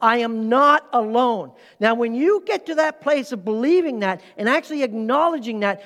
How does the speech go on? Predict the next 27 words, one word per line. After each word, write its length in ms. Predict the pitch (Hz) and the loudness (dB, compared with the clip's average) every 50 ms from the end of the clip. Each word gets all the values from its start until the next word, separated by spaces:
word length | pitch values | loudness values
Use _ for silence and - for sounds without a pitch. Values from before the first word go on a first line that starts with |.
| - - _ | -20 -4 _
that 180 | 233 233 180 | -2 -2 -2
Jesus 500 | 156 - 254 320 349 359 330 359 381 320 | -4 -4 0 0 0 0 0 -4 -6 -6
is 140 | 349 359 269 | -6 -6 -4
with 300 | 269 320 330 294 - - | -2 -2 -2 -2 -2 -4
you 100 | 285 254 | -8 -8
through 260 | - - 254 247 254 - - | -8 -6 -8 -8 -8 -4 -2
everything, 560 | 262 269 311 320 320 311 247 - 240 190 - - - - | 0 2 2 2 0 -2 -4 -4 -4 -6 -6 -10 -18 -12
you're 220 | - 196 269 311 | -4 -2 -2 0
not 180 | 320 294 247 214 | 0 0 0 0
gonna 140 | 220 196 190 | -2 -4 -4
have 280 | 196 196 202 202 196 - - - _ _ _ _ _ _ _ _ _ - | -2 -2 -2 -4 -6 -10 -20 -20 _ _ _ _ _ _ _ _ _ -8
any 240 | 180 196 226 254 254 | -6 -4 -4 -4 -6
anxiety, 480 | 254 247 226 196 220 196 175 165 147 | -6 -8 -6 -6 -4 -4 -4 -6 -6
not 280 | 147 156 165 190 196 - | -6 -6 -6 -6 -6 -8
to 40 | 214 | -10
the 100 | 226 214 | -8 -4
level 280 | 208 208 214 208 214 | -4 -4 -4 -4 -8
you've 200 | 196 202 214 190 | -10 -12 -14 -10
got 200 | - 208 208 208 | -8 -6 -6 -6
it 100 | 202 - | -8 -10
now, 300 | 202 208 226 226 190 175 _ _ _ _ _ _ _ _ _ _ _ | -12 -12 -12 -12 -14 -18 _ _ _ _ _ _ _ _ _ _ _
'cause 140 | - 202 175 | -10 -10 -10
Jesus 460 | 139 - 202 214 240 240 247 254 - | -8 -8 -6 -6 -6 -6 -8 -10 -12
is 120 | 254 226 180 | -12 -8 -4
holding 320 | 214 226 233 226 240 233 | -2 -2 -2 -2 -2 -4
your 140 | 233 233 233 | -4 -6 -6
hand. 320 | 208 240 240 233 214 190 | -6 -8 -10 -10 -14 -18